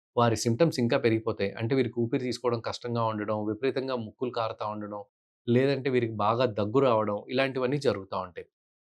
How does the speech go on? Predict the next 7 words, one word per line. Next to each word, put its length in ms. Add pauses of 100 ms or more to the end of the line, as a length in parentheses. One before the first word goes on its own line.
So, 140 (280)
వీరందరూ 500
ప్రస్-, 280 (240)
ఈ 140
టైంలో 320
పర్టిక్యులర్‌గా 560
ఉదయం 340